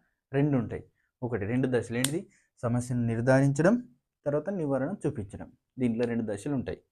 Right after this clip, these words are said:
ఓకే, చూడండి, ఇది ఎవరికి చేస్తామని చెప్పినా సాధారణానికి భిన్నంగా ఉన్నదాన్ని చేస్తాడు. ఒక విద్యార్థి తరచుగా అబద్ధాలు ఆడుతున్నారంటే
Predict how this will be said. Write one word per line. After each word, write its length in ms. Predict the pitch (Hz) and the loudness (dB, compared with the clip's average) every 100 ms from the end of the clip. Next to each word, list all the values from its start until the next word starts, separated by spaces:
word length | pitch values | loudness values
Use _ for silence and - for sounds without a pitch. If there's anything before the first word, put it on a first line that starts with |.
| _ _ _ 131 | _ _ _ -4
ఓకే, 200 | 127 180 - - _ _ - | -4 -6 -12 -20 _ _ 0
చూడండి, 360 | 147 147 156 208 - _ - - 156 - _ _ _ _ _ _ _ _ _ _ _ _ _ _ _ | 2 4 0 -2 -8 _ -2 0 0 -4 _ _ _ _ _ _ _ _ _ _ _ _ _ _ _
ఇది 140 | 135 131 | 0 4
ఎవరికి 320 | 123 151 151 | 4 2 0
చేస్తామని 480 | 143 147 160 151 151 | -2 -2 -2 -2 -2
చెప్పినా 300 | 143 143 143 139 | -6 -4 -4 -4
సాధారణానికి 840 | 139 120 127 139 139 135 131 127 175 - _ _ - | -2 2 2 2 0 0 -2 -6 -8 -10 _ _ -4
భిన్నంగా 460 | 123 135 139 135 127 | 2 4 4 2 0
ఉన్నదాన్ని 540 | 123 120 117 117 190 202 _ _ _ | -2 -4 -4 -6 -6 -10 _ _ _
చేస్తాడు. 380 | 151 120 - 87 - - - 135 | 0 0 -2 -6 -8 -20 -4 -2
ఒక 120 | 135 | 4
విద్యార్థి 440 | 139 135 170 165 170 | 4 6 4 4 2
తరచుగా 480 | 147 135 - 175 156 | 2 0 2 2 2
అబద్ధాలు 480 | 143 139 143 139 | 2 2 2 2
ఆడుతున్నారంటే 720 | 131 123 123 123 120 113 110 | 2 0 -2 -2 -2 -2 2